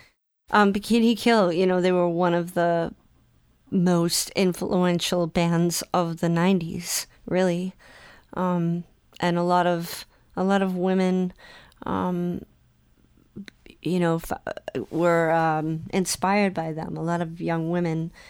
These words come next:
that whole, the Riot Grrrl movement, and, um, they meant a lot to a lot of people. And I think that a lot of those people would,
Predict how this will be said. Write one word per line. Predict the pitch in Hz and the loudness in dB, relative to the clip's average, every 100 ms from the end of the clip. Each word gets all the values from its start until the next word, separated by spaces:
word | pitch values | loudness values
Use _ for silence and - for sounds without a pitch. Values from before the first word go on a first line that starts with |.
| - | -8
that | 190 175 | -6 -2
whole, | 190 175 170 | 0 0 -2
the | - 180 | -4 -2
Riot | 175 175 180 - | 2 2 0 -2
Grrrl | 180 180 | -4 -2
movement, | 180 180 170 190 190 180 | -2 -2 -2 0 0 -2
and, | 151 170 165 170 - - - - - - | -4 -2 -2 -4 -8 -18 -20 -20 -20 -10
um, | 175 175 170 165 175 | -4 -2 -2 -2 -2
they | 185 185 | 0 2
meant | 190 170 | 4 2
a | - | 0
lot | 170 175 - - | 2 2 2 -4
to | 190 | -4
a | 165 | -2
lot | 156 151 | -2 -2
of | 151 | -6
people. | - 160 - - 165 - - | -4 -4 -4 -8 -10 -12 -8
And | 160 151 147 151 | -4 -4 -6 -6
I | 170 156 | -6 -4
think | 165 156 151 | -4 -4 -2
that | 160 160 - - - - - - | -2 -2 -4 -12 -20 -20 -20 -12
a | - | -6
lot | 160 160 | -2 -2
of | 160 160 | -4 -4
those | 160 - | -4 -4
people | - 170 - 160 | -2 -4 -2 -4
would, | 156 156 | -4 -6